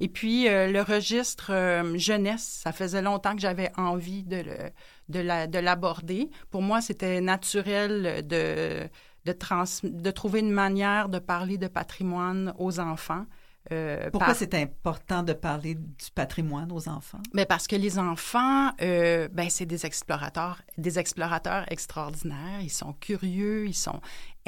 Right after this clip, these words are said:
Speaker 1: intéressés, euh, sont tout de suite sensibilisés quand ils comprennent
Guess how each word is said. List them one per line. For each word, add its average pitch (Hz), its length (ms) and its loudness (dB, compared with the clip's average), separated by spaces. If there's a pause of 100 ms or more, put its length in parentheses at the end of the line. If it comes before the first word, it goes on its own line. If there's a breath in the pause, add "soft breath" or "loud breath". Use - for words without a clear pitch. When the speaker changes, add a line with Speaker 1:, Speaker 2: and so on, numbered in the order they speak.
(140)
Speaker 1:
intéressés, 226 960 2
euh, 160 180 2
sont 185 180 -2
tout 214 140 -4
de 233 60 -10
suite 285 180 -4
sensibilisés 196 720 0
quand 180 220 -2
ils - 40 -18
comprennent 220 640 2